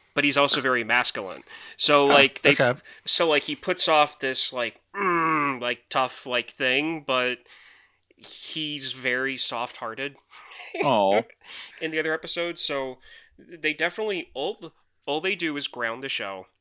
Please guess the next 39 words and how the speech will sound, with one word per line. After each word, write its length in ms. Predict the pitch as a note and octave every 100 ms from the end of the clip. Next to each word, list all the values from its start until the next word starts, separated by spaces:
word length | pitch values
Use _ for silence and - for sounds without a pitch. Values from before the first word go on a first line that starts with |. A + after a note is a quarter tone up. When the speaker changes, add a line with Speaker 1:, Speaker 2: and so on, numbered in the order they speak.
| _ _ _ _ _ A#2+
Speaker 1:
They 220 | C3+ C3+ -
give 200 | C#3 C#3+
you 120 | C#3+
the 100 | C#3+
type 260 | - C3+ C3
of 80 | B2+
humor 320 | B2+ A#2+ A2+
that's 180 | A2 -
going 260 | A#2 G#2+
to 60 | G#2+
be 200 | A2+ A2
in 100 | F#2
it. 140 | F#2+ - _ _ - - -
Um, 500 | A#2 A#2 A#2 A2+ A2 _ -
and 640 | A#2+ A#2 A#2 A#2 A#2 A#2 - _ _
it 180 | C3+ C#3
does, 260 | C#3 D#3+ E3+
ha-, 100 | F#3+
I 60 | D#3
mean, 140 | D#3 - _
it's 200 | E3 E3
basically, 800 | - - C3+ - A3+ - G3 F3+ E3
like, 260 | D#3 - -
to 140 | D3+
me, 540 | C3+ D3 F#3+ G#3 G3+ -
it's 300 | D3+ C#3+ -
a 280 | C#3+ C#3+ C#3
more 840 | C3+ C3 C#3 D3 E3 E3 E3 E3 D#3 _ - - - -
edgy 380 | C3 C#3+ C3+ D#3+
version 460 | C3 B2+ C3 B2+ C3
of 80 | A#2
Futurama, 720 | B2+ A#2+ A#2+ A2+ G#2 F#2 D#2+
because 260 | A2 B2+ A#2+
you 60 |
have 200 | B2 B2
a 60 | A#2
group 260 | G#2 C3 E3+
of 100 | D#3+
friends, 720 | C#3+ A#2+ A2 A#2+ - -